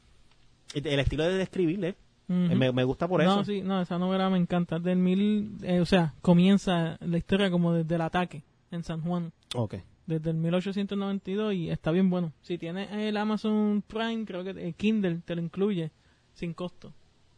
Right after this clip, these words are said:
Speaker 1: Ujú, duro, duro.
Speaker 2: Sí.
Speaker 1: Yo tengo, yo, fíjate, yo estaba viendo una, una, una serie, a ti que te gusta ver la serie, de Netflix, de las historias,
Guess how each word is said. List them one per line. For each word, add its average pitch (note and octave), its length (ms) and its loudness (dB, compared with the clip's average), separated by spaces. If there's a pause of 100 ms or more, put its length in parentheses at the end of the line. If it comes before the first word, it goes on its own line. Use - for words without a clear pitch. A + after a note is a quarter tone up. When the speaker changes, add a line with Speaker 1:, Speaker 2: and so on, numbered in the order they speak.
(140)
Speaker 1:
Ujú, A2+ 180 -6
duro, A#2 400 2
duro. B2 320 2
Speaker 2:
Sí. B2 100 -12
Speaker 1:
Yo C3 200 6
tengo, E3 340 0
yo, C#3+ 420 0
fíjate, D3+ 280 0
yo B2+ 60 -2
estaba D3+ 260 0
viendo E3+ 220 -4
una, D#3+ 340 -2
una, D3 680 -4
una C#3 200 -6
serie, C3 420 -6
a G#2+ 120 -12
ti A#2+ 100 -10
que C3+ 80 0
te C3+ 100 0
gusta C#3+ 280 -2
ver C#3 100 0
la C#3 100 -4
serie, C3 400 -4 (440)
de B2 180 -2
Netflix, B2 580 -2
de A2+ 140 -2
las A2+ 120 0
historias, C3 540 4